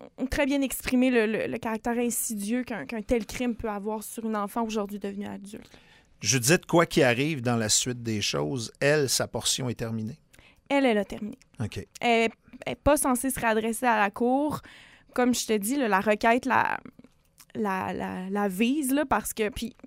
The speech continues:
Speaker 1: après qu'elle ait lu ça, là, vous l'avez vu, là, l'intensité de son mot,
Speaker 2: Ouais.
Speaker 1: euh, l-, tout de suite après, l'avocate a parlé en disant que la requête, ça l'attaquait sa crédibilité,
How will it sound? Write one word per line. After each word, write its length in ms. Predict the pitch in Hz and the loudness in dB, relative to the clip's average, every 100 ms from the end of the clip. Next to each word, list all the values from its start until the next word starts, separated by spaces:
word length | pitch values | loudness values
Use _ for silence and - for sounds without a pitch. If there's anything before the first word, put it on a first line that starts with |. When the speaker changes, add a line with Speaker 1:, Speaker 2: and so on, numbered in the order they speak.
| - - | -20 -4
Speaker 1:
après 260 | 277 277 359 | -2 0 -2
qu'elle 220 | - 220 | 0 2
ait 80 | 208 | 2
lu 160 | 208 208 | 0 -4
ça, 260 | - 233 | -2 -2
là, 120 | 277 254 | -2 -4
vous 120 | 208 | -2
l'avez 300 | 208 196 208 | 0 0 0
vu, 180 | 202 254 | 0 0
là, 140 | 277 | 2
l'intensité 580 | 262 226 220 220 - 254 | 2 0 -2 -4 -4 -4
de 40 | - | 0
son 200 | 226 214 | 0 2
mot, 240 | 220 285 - | 2 0 0
Speaker 2:
Ouais. 180 | 143 127 98 - - | 0 2 0 -6 4
Speaker 1:
euh, 240 | 233 226 214 - | 6 8 6 2
l-, 420 | 247 233 233 220 | 0 2 2 2
tout 80 | - | 2
de 60 | 330 | 2
suite 120 | 339 | 6
après, 260 | 233 - 262 | 4 4 6
l'avocate 440 | 240 208 208 247 | 6 6 4 2
a 60 | 226 | 4
parlé 500 | 220 214 214 240 254 - | 4 4 4 4 2 2
en 140 | 214 | 0
disant 320 | 196 196 226 | 0 2 2
que 80 | 240 | 4
la 140 | 220 196 | 4 4
requête, 640 | 208 220 214 220 - - _ | 4 6 6 4 0 -14 _
ça 360 | - - - 220 | -6 -2 4 6
l'attaquait 420 | 208 220 214 233 | 4 2 0 0
sa 220 | - 233 | 0 0
crédibilité, 600 | - 220 180 175 190 - | -2 -4 -4 -6 -8 -10